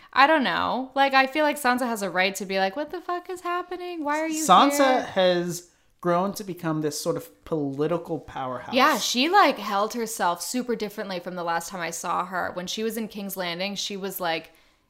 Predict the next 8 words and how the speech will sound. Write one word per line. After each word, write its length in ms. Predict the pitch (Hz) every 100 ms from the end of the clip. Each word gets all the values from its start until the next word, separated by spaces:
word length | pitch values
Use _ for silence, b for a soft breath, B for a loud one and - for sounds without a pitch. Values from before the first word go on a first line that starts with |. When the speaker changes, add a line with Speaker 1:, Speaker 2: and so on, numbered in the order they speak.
| b
Speaker 1:
every, 400 | 220 233 277 311
she 340 | 302 - 214 262
was 160 | 277
just, 140 | 285 277
like, 160 | 294
a 60 | 277
walking 1000 | 214 165 165 175 - 185 180 180 180 165 - _
s-, 240 | - -